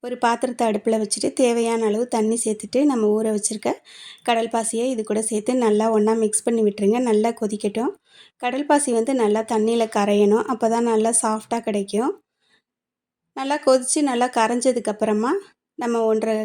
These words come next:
கப்பு த-, பால் சேர்த்திருக்கேன். நான் பசும்பால் தான் சேர்த்திருக்கேன், நீங்க பாக்கெட் பால் கூட சேர்த்துக்கலாம்.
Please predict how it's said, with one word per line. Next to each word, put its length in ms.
கப்பு 200
த-, 320
பால் 300
சேர்த்திருக்கேன். 500
நான் 220
பசும்பால் 460
தான் 140
சேர்த்திருக்கேன், 500
நீங்க 180
பாக்கெட் 400
பால் 180
கூட 180
சேர்த்துக்கலாம். 600